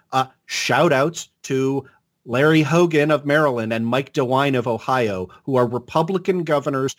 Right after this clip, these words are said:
who have behaved sanely and sensibly in protecting their people through this crisis. And you contrast that with, you know, DeSantis in Florida, right? Like, it, it's just, it, it, but,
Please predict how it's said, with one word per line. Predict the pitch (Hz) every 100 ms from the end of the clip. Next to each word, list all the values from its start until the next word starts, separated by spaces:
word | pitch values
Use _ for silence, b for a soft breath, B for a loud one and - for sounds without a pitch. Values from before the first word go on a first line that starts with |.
| B
who | - 143
have | 117 -
behaved | 120 113 139 143 131 -
sanely | - - 143 147 151 151 147
and | 127 135
sensibly | - 127 123 131 120 123 117 117 B
in | 131 123 120 120 120
protecting | - 117 - 147 - 143 131 120
their | 117
people | 113 127 117 117
through | 110 117
this | 110 104
crisis. | - 98 95 - - B B
And | 180
you |
contrast | 190 285 - 320 339 -
that | 117 113 131
with, | 123 123 - B B B
you | 156 156
know, | 160 147
DeSantis | 143 151 - - 143 147 143 113 -
in | 120
Florida, | 123 143 143 123 101
right? | 101 151 156
Like, | 160
it, | 165 160
it's | 165 160
just, | - 180 - B B B B
it, | 190 185
it, | 180 175 -
but, | 160 208 -